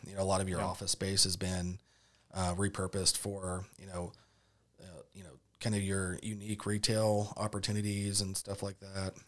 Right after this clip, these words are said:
Speaker 1: Um, and a lot of it's being repurposed to residential, as it should be. Um, you know, a, a lot of Madison County, with Madison County being an older community for Indiana, um, you see a lot of properties that were built as residential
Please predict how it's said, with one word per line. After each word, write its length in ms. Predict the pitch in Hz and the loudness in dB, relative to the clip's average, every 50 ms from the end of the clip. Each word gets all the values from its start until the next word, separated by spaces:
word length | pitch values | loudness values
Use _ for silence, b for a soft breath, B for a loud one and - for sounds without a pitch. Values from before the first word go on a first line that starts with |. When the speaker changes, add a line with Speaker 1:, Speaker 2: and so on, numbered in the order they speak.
| - - | -12 -8
Speaker 1:
Um, 440 | 95 98 95 92 92 92 87 92 92 | -4 -2 0 0 0 -2 -2 -4 -6
and 100 | - 98 | -8 -10
a 20 | 104 | -8
lot 160 | 101 104 120 | 0 2 2
of 60 | 127 | 4
it's 120 | 131 127 - | 4 2 2
being 220 | - 127 123 120 | 2 0 0 -2
repurposed 380 | 123 120 - 120 123 123 123 - | -6 -8 -4 -2 0 0 2 2
to 80 | - 110 | 2 2
residential, 500 | 110 107 107 104 117 143 - - 90 98 | 4 4 4 4 2 2 0 0 0 0
as 80 | 95 92 | -2 0
it 80 | - | 2
should 180 | - 127 135 - | 2 2 2 0
be. 240 | - 76 62 - - - _ _ _ _ _ _ _ _ _ - - | 0 -2 -4 -4 -8 -12 _ _ _ _ _ _ _ _ _ -20 -16
Um, 380 | 101 95 95 95 95 95 101 - _ - | -16 -14 -14 -16 -18 -18 -20 -20 _ -16
you 100 | 110 101 | -16 -14
know, 320 | 98 95 95 95 90 - - | -12 -12 -12 -14 -14 -16 -16
a, 40 | 92 | -16
a 40 | |
lot 260 | 92 87 95 104 120 127 | -10 -2 0 4 6 6
of 180 | 107 90 90 | 6 6 4
Madison 340 | 98 104 101 101 - - 92 | 0 0 4 4 4 4 4
County, 220 | - 104 107 123 | 2 0 0 0
with 180 | 110 95 87 - | 0 0 -2 -4
Madison 300 | 82 104 107 107 - 98 | -2 2 4 4 4 4
County 180 | 101 107 101 98 | 0 -2 -2 -2
being 340 | 98 101 101 95 92 87 - - | -4 -4 -6 -8 -12 -16 -18 -18
an 120 | 92 90 - - | -18 -18 -16 -14
older 340 | 90 101 104 101 101 95 87 | -12 -12 -8 -4 -4 -4 -4
community 420 | - - 98 92 92 92 92 104 | -4 -4 -2 -2 -2 -2 -2 -2
for 280 | 107 - - 90 87 - - | -2 -2 -2 -2 -2 -2 -4
Indiana, 480 | - 92 95 87 87 87 87 101 120 127 b b b b b b b b b b - - | -6 -8 -8 -8 -8 -6 -4 -2 -2 -4 b b b b b b b b b b -8 -4
um, 280 | 98 90 90 87 85 | -2 -2 0 -2 -2
you 120 | - 95 98 | -4 0 2
see 380 | - - 110 104 101 101 - | 4 4 4 4 4 2 2
a 80 | - - | 2 2
lot 260 | 95 92 95 95 98 98 | 2 4 4 4 4 2
of 340 | 95 92 90 90 - - - _ - | 2 0 -2 -4 -6 -10 -14 _ -4
properties 520 | - 104 98 92 - 92 92 92 90 - | 0 0 0 0 0 -2 -2 0 0 -2
that 340 | - 95 92 92 92 92 85 - - - _ - | -2 -2 -4 -4 -2 -4 -6 -8 -14 -20 _ -18
were 540 | 90 95 92 90 90 90 90 90 92 90 - - 85 87 | -10 -6 -4 -2 -2 -2 -2 -2 -4 -6 -8 -12 -14 -14
built 260 | 98 95 107 - - | -12 -12 -8 -4 -4
as 120 | 98 92 | -2 0
residential 680 | 95 95 92 90 87 90 110 110 - 92 90 101 107 | 0 0 0 0 0 0 0 0 0 0 0 -2 -4